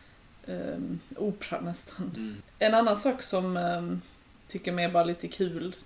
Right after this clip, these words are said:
Speaker 1: det är att Silent Hill-skaparna har ju med hundra procent sannolikhet sett den här filmen.
Speaker 2: Ja, det måste de ha gjort. Och det är ju inte nödvändigtvis så att de har inspirerats av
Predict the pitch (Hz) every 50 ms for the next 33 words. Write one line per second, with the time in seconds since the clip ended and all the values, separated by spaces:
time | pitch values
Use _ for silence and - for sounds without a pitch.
0 | - - 202 202 190 185 185 190 - - - 202 196 196 196 196 - 208 208 208
1 | 214 208 - - - 180 170 170 170 - - 170 170 190 202 202 - 202 180 175
2 | 170 170 170 185 185 185 - - - 190 185 196 - 233 240 208 185 175 170 170
3 | - - - - - - - - - - - - 67 71 - - - - - -
4 | - - - 135 - - - 131 151 170 - 165 165 - 90 - - - - 107
5 | 107 107 107 107 101 101 101 - - - 101 90 - 98 101 98 - 107 107 -
6 | - - - - - - - - - - - - - - - - - - - 120
7 | 113 - - - - - 113 110 113 117 117 117 110 104 104 120 127 147 151 139
8 | 113 101 101 104 104 - 101 - - 113 110 110 107 - - 123 104 98 95 95
9 | - - 110 104 101 98 95 92 92 95 95 - 135 135 - - 104 98 98 98
10 | 107 110 - - 113 104 104 104 104 98 95 90 - - - - - 98 101 95
11 | 95 92 92 95 98